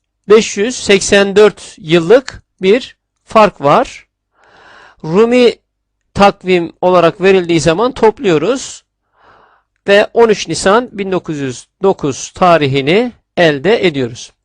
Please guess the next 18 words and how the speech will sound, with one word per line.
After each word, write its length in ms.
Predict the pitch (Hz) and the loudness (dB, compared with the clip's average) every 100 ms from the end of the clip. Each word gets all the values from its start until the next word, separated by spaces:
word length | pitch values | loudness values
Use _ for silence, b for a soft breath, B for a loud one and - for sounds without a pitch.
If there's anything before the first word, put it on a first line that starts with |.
| _ b b b b b | _ b b b b b
Miladi 500 | 196 240 247 247 302 | -4 2 4 2 0
takvimden 760 | 247 202 - 190 180 175 165 - | 0 0 0 -4 0 0 0 -8
Rumi 320 | 156 170 175 | -6 -4 -2
takvime 500 | 160 165 147 - 151 | -2 -2 -2 -6 -6
çevirmeyi 540 | 143 156 143 139 135 131 | -6 -4 -4 -4 -6 -6
göreceğiz. 760 | 135 127 123 139 208 269 - _ _ _ _ _ _ _ _ _ b b b b | -6 -6 -4 -2 -2 -4 -10 _ _ _ _ _ _ _ _ _ b b b b
Miladi 640 | 202 220 214 214 254 370 - | 0 4 4 2 0 -2 -8
yirmi 300 | 190 208 208 | -2 0 2
dokuz 260 | 208 196 202 | 0 0 0
Ekim 380 | 190 - 233 302 _ _ _ _ _ _ - | 0 0 0 -2 _ _ _ _ _ _ -10
bin 200 | 202 196 | -6 0
dokuz 360 | 202 - 214 | 0 0 -6
yüz 240 | 170 226 175 | -6 -6 -2
yirmi 240 | 196 165 | -2 -2
üç 160 | 139 - | -4 -2
yani 240 | 160 160 | 0 0
Cumhuriyet'in 540 | 156 185 175 180 - 180 | -4 -2 0 0 -2 -4
ilanı 500 | 180 170 170 170 | 0 2 4 2